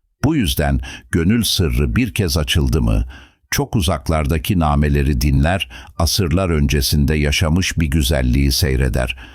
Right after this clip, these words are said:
Beden atına binen ruh, kalbin bu mana sırrıyla sonsuz mekanlara,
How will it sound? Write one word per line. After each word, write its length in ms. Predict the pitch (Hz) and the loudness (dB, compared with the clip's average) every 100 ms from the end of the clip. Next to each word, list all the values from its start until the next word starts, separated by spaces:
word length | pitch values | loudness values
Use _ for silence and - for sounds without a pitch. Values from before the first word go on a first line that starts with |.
| - | -2
Beden 440 | 78 107 104 120 123 | 0 2 0 -2 -2
atına 420 | - - 90 82 73 | -2 0 0 0 0
binen 400 | 78 73 69 67 | 2 2 2 2
ruh, 220 | 117 117 - - - - | 0 -2 -10 -20 -18 -4
kalbin 580 | 95 85 76 101 95 82 | -2 0 0 2 2 2
bu 100 | 87 | 2
mana 460 | 90 80 82 78 | 2 2 2 2
sırrıyla 640 | 76 - 90 71 95 76 76 | 0 0 -2 0 0 0 0
sonsuz 540 | - 85 80 110 78 | 0 0 0 0 0
mekanlara, 760 | 80 73 90 73 65 62 76 | 0 0 0 2 2 2 0